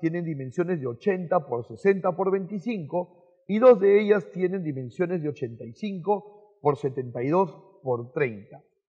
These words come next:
Cabe resaltar que siempre en la logística la secuencia es largo, ancho y alto. ¿Ok? Entonces, ya tenemos aquí todos los insumos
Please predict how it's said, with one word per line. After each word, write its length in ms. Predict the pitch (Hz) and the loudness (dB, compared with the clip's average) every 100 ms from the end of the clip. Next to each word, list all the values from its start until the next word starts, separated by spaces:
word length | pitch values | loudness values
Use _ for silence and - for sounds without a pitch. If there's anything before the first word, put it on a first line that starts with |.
| _ _ _ - | _ _ _ 4
Cabe 840 | 170 165 175 170 165 143 120 113 | 6 8 6 2 0 -2 -4 -6
resaltar 600 | 123 135 135 135 185 190 | -8 -6 -6 -2 0 0
que 100 | 156 | -2
siempre 300 | 131 170 180 | -10 -6 -4
en 60 | 175 | -2
la 20 | |
logística 640 | 160 156 202 - 202 160 | -2 -4 -6 -8 -8 -4
la 120 | 180 151 | -4 -4
secuencia 480 | 123 147 160 143 | -10 -8 -10 -8
es 60 | 151 | -4
largo, 560 | 151 165 165 160 170 156 - _ _ - | 2 2 2 -2 -4 -6 -20 _ _ 0
ancho 500 | 156 156 151 165 170 - | 2 2 -2 0 0 -2
y 140 | 127 | 0
alto. 360 | 113 98 - _ _ _ _ _ | 0 -2 -10 _ _ _ _ _
¿Ok? 180 | 120 131 | 0 4
Entonces, 680 | 226 - 127 190 156 123 - _ _ _ | 4 2 -2 -2 -2 -6 -8 _ _ _
ya 160 | 131 220 | 4 4
tenemos 480 | 226 214 220 220 190 | 4 0 2 0 -2
aquí 540 | 160 185 226 - _ | -6 -6 -8 -10 _
todos 260 | - 262 247 | -2 -2 0
los 180 | 220 175 | -4 -6
insumos 600 | 180 147 240 214 226 | -14 -10 -8 -2 -2